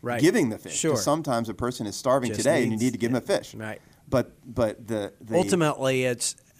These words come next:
Speaker 1: teaching them to fish to take care of their
Speaker 2: Yeah,
Speaker 1: family.
Speaker 2: and so
Speaker 1: And
Speaker 2: I was
Speaker 1: yeah.
Speaker 2: always just very excited to be doing that, and, and, and I taught a number of,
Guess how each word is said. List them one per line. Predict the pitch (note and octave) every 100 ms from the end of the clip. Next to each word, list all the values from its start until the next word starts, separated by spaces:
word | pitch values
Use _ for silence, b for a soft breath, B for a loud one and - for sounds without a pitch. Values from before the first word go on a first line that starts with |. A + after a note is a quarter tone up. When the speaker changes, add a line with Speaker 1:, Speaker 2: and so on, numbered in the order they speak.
| _ _
Speaker 1:
teaching | D#3 D3+ C3+
them | B2 A#2+
to | A2+
fish | - A#2 -
to | -
take | D3 D#3+ D3
care | D#3+ D3
of | C#3+ -
their | F3 D#3
Speaker 2:
Yeah, | - C3
Speaker 1:
family. | G#2+
Speaker 2:
and | A2
so | - A#2+
Speaker 1:
And | -
Speaker 2:
I | E3
was | D3
Speaker 1:
yeah. | C#3
Speaker 2:
always | B2 A2 G2 -
just | B2+ A2+ -
very | A#2 A2+
excited | G#2 - A2 G2+
to | F#2+
be | F#2
doing | G#2 G2+
that, | G2 F#2+
and, | F#2 F2+
and, | F#2+ F#2+
and | G#2 G2 F#2+
I | - A2+
taught | - A2+ F#2+ - b b b b b -
a |
number | G#2+ G#2+ A#2+ B2 A#2
of, | G#2